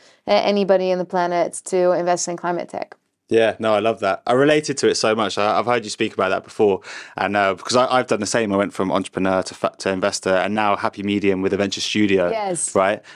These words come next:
Speaker 2: And the only way I can describe it, it's like watching your team play, uh, l-, team play when you're injured.
Speaker 1: Yes.
Speaker 2: You're like, you're watching them have all the fun and you're like,
Speaker 1: Yes.
Speaker 2: "Oh, I wanna get involved." <laughs>
Speaker 1: Yes.
Speaker 2: I know where, I know where I can play.
Speaker 1: Yeah.
Speaker 2: Yeah, yeah, yeah.
Speaker 1: Yeah,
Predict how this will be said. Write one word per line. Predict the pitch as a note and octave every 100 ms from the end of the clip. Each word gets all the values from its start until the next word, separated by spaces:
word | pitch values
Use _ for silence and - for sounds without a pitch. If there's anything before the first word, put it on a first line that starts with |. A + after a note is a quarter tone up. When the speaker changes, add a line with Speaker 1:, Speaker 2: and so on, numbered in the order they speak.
| -
Speaker 2:
And | G#2 G2+
the | A#2+
only | C3
way | B2
I | A#2
can | A2+
describe | G2+ - A2+ G2+
it, |
it's | F#2+
like | A2+
watching | A#2 G#2+ A#2+ G#2+
your | G#2+ G#2
team | G2 A#2 A2 G#2
play, | G#2 F#2+ F#2+ F#2+ _ _ -
uh, | F#2+
l-, | F#2+ - -
team | - A2+ G2+
play | G2+
when | G2
you're | G2+
injured. | A2 A#2 D3+ _ -
Speaker 1:
Yes. | G3+ F#3 -
Speaker 2:
You're | G#2
like, | G#2+
you're | A#2
watching | A#2+ A#2
them | A2+ G2+
have | A2+
all | A2
the | G#2+
fun | - A2+ G#2+ G2
and | G2+
you're | G#2
like, | A#2 -
Speaker 1:
Yes. | D3+
Speaker 2:
"Oh, |
I | D3+
wanna |
get | D3
involved." | D#3 D#3 - - G#3+ A#3+
<laughs> | -
Speaker 1:
Yes. | C4 G3+ A3+ G3+ - C#4+ -
Speaker 2:
I | D#3
know | E3
where, | E3 E3+ E3+
I | D4+ B3+ D#3
know | E3 E3
where | D#3+
I |
can | D#3+ D#3
play. | F3 E3 D#3+
Speaker 1:
Yeah. | D#3+ D#3 D3+ D3+
Speaker 2:
Yeah, | D#3+
yeah, | E3+ D3+
yeah. | F3+ A3+ G#3 F#3+
Speaker 1:
Yeah, | D#3+